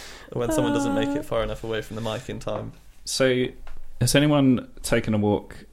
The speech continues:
Speaker 3: along the promenade recently?
Speaker 2: Uh,
Speaker 1: Um,
Speaker 2: oh, I did actually on Friday, Friday night.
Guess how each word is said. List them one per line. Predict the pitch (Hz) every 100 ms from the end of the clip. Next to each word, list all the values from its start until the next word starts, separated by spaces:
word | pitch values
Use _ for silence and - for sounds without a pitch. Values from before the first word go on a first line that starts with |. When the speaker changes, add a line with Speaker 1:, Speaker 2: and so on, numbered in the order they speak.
| -
Speaker 3:
along | 95 92 92 87
the |
promenade | - 98 87 67 67 -
recently? | 76 71 - 78 80 87 - - - - - - - - 254
Speaker 2:
Uh, |
Speaker 1:
Um, | 262 277 285 294 294
Speaker 2:
oh, | 427 403
I | 294
did | 427 349
actually | - - 226 240 285
on | 254 247
Friday, | 277 269 269 269 262 262 269 - - - -
Friday | - 220 220 247
night. | 302 294 -